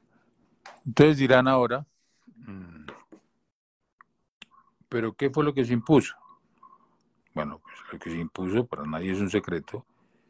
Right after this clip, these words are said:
se impone la razón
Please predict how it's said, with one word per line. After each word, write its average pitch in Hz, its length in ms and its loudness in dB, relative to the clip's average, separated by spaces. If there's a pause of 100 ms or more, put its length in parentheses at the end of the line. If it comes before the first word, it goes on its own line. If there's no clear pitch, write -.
(1500)
se - 440 4
impone 127 840 4
la 131 140 -4
razón 101 460 -4